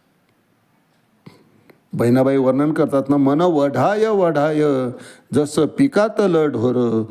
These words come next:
किती हाकला हाकला फिरी येतं पिकावर." बांधावर चरणारं जनावर थोडी दृष्टी इकडे तिकडे गेली की पिकात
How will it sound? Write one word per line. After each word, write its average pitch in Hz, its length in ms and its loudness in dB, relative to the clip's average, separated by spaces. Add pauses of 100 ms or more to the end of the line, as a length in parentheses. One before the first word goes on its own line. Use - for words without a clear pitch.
(260)
किती 175 320 2
हाकला 143 560 0
हाकला 143 840 0 (300)
फिरी 151 480 2
येतं 139 280 2
पिकावर." 98 840 -2 (1400)
बांधावर 160 560 0
चरणारं 160 500 0
जनावर 147 440 0 (160)
थोडी 262 400 0
दृष्टी 226 400 -2
इकडे 208 260 -2
तिकडे 208 240 0
गेली 196 160 0
की 185 100 -2
पिकात 170 380 -2